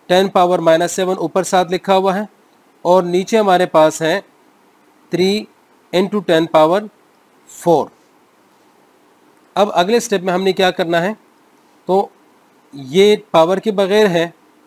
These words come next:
और ये पावर के बगैर है, इनको divide करेंगे, यानी fifty point eight two divided by three, तो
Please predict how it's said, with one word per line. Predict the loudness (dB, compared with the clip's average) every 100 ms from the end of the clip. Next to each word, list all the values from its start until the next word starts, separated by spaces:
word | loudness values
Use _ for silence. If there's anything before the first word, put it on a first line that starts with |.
| _
और | 0 0
ये | 2 0 2
पावर | 2 2
के | -2
बगैर | -4 -2 0 0
है, |
इनको | 0 0 -2 -2 _ _ _
divide | -2 2 2 2
करेंगे, | -2 -2 -2 -6 -10 _ _ -4
यानी | -4
fifty | -2 -4 -4 -4
point | 0 0 0 -2
eight | 0 0 -2
two | -4 -4 -6 _ _ _
divided | -8 -4 2 2 2 -2 0
by | 0 0 -6 _ _ _ _ -6
three, | -2 0 -2 -6 _ _ _ _ _ _ _ _ -8
तो | -6